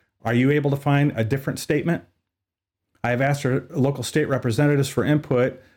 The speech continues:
on if this school would face any real consequences outside a civil suit filed by a student. To me, H E A ten forty-one does not indicate that there are any other consequences.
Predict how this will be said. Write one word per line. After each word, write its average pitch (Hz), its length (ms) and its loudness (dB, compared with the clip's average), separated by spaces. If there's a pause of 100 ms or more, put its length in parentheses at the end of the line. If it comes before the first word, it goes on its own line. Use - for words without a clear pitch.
(140)
on 123 100 2
if 135 140 0
this 135 180 -2
school 151 360 2
would 139 120 2
face 139 500 -2 (100)
any 180 260 2
real 151 300 4
consequences 135 760 0
outside 139 340 0
a - 40 0
civil 143 280 -2
suit 120 320 -2
filed 117 240 0
by 110 120 0
a 117 80 -2
student. 110 500 -2 (360)
To 135 100 0
me, 139 480 0 (240)
H 139 200 -2
E 139 120 4
A 135 120 0
ten 151 200 2
forty-one 143 420 2
does 120 160 0
not 135 220 0
indicate 143 420 0
that 123 160 -2
there 120 260 0
are 151 240 0
any 117 400 0 (140)
other 117 240 0
consequences. 110 880 -4